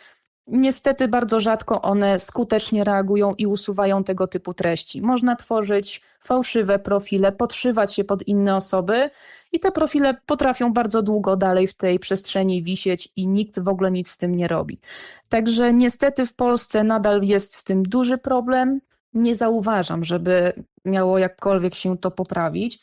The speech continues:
Także zobaczymy, co dalej, y, na to powie Unia Europejska.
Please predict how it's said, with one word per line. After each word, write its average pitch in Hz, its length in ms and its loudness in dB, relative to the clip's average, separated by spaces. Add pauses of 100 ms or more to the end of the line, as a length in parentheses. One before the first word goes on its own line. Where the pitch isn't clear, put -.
(380)
Także 202 300 2
zobaczymy, 208 560 0
co 208 160 0
dalej, 185 520 2 (200)
y, 180 40 0
na 190 160 0
to 190 120 -4
powie 190 300 -2
Unia 185 320 0
Europejska. 185 1040 -4